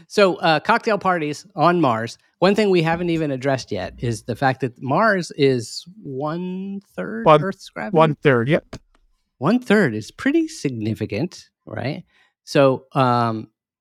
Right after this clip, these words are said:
Speaker 1: and I've seen some movies where, uh,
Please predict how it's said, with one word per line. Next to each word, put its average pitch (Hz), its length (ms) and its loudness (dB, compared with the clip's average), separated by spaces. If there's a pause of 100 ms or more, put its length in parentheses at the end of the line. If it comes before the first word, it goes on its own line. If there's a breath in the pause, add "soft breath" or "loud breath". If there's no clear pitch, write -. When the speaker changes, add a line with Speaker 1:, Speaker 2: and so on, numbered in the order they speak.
(420)
Speaker 1:
and 139 100 -2
I've 139 120 -2
seen 302 260 2
some 233 300 -2
movies 180 440 2
where, 113 400 -2 (460)
uh, 101 340 -4